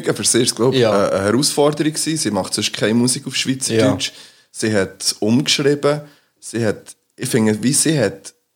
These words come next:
Speaker 1: fast wahrscheinlich den grössten Effort reingelegt in das.
Speaker 2: Ja.
Speaker 1: Habe ich wie das Gefühl. Von den anderen, es ist ja sehr erwartbar gewesen, was kommt.
Speaker 2: Ja, ja.
Speaker 1: Das hat mich fast schon ein bisschen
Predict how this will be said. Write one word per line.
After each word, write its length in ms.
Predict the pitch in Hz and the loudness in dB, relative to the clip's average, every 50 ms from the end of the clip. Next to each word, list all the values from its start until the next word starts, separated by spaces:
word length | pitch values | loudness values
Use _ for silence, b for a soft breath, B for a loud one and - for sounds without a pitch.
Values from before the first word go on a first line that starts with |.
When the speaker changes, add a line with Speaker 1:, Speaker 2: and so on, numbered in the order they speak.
| _ _ | _ _
Speaker 1:
fast 500 | _ - - 117 123 147 - - - - | _ -6 -2 0 0 2 0 -2 -2 0
wahrscheinlich 500 | - - - - - 131 135 139 147 139 | 0 0 0 0 0 0 2 2 0 -2
den 160 | - - 98 - | -2 -8 -8 -2
grössten 440 | - 107 107 113 127 - - - - | 0 2 2 4 2 0 -2 0 2
Effort 460 | 98 113 127 - - - 131 131 131 - - | 0 2 0 0 -2 0 0 0 0 -2 -2
reingelegt 640 | 123 123 127 131 131 - 127 120 123 135 131 - | 0 0 0 0 -2 0 0 0 0 0 -4 -8
in 100 | 151 143 | -14 -14
das. 260 | - 135 139 143 - 117 | -14 -14 -16 -12 -4 0
Speaker 2:
Ja. 360 | 117 113 107 107 107 110 - - | 2 2 2 2 0 -2 -6 -6
Speaker 1:
Habe 220 | - 123 123 127 127 | -2 0 2 2 4
ich 80 | 135 | 2
wie 80 | 139 143 | 2 0
das 140 | 143 - - | 0 -2 -4
Gefühl. 420 | - - - 127 127 131 147 170 165 b b b b b b b b b | -2 -2 2 4 4 4 2 0 -6 b b b b b b b b b
Von 180 | - - - 113 | -12 -4 -2 0
den 100 | 117 87 | 0 2
anderen, 340 | 95 117 147 151 151 156 - | 2 2 4 4 2 2 2
es 120 | 143 - | 2 0
ist 100 | 127 120 | 2 2
ja 100 | 139 143 | 2 2
sehr 320 | 135 - - 117 131 147 151 | 2 2 2 2 2 2 2
erwartbar 680 | 139 117 107 107 92 92 - - - - 127 120 123 127 | 0 2 2 2 2 2 2 -2 -2 2 4 4 4 4
gewesen, 320 | 127 - - - 131 123 | 2 -2 -2 -2 -2 -2
was 120 | 110 101 - | 0 -2 -2
kommt. 540 | - - - 110 101 90 85 80 - - - b b b b b b b | -2 0 0 0 0 0 -4 -10 -14 -20 -20 b b b b b b b
Speaker 2:
Ja, 160 | 110 117 123 | 0 0 2
ja. 60 | 127 127 | 2 2
Speaker 1:
Das 100 | 120 117 | 2 0
hat 160 | 165 - - | 0 0 0
mich 100 | 127 123 | 0 0
fast 260 | - 139 139 156 - | 2 2 2 2 2
schon 120 | - 160 147 | 0 0 0
ein 80 | - | -2
bisschen 300 | - 143 143 147 151 143 | 0 0 0 0 0 -4